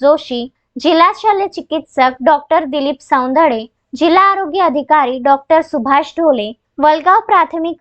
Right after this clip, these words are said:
आरोग्य केंद्राचे वैद्यकीय अधिकारी डॉक्टर सरिता हजारे, डॉक्टर अंकुश मानकर, डॉक्टर प्रिया सिंग आदी उपस्थित होते.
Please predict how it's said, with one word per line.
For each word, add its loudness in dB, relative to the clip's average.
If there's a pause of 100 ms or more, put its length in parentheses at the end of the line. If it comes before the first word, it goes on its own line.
आरोग्य 0
केंद्राचे -2
वैद्यकीय 0
अधिकारी 0 (200)
डॉक्टर 0
सरिता 0
हजारे, 0 (320)
डॉक्टर 2 (100)
अंकुश -2
मानकर, 0 (240)
डॉक्टर 0
प्रिया 0
सिंग -8 (160)
आदी 0
उपस्थित -4
होते. -4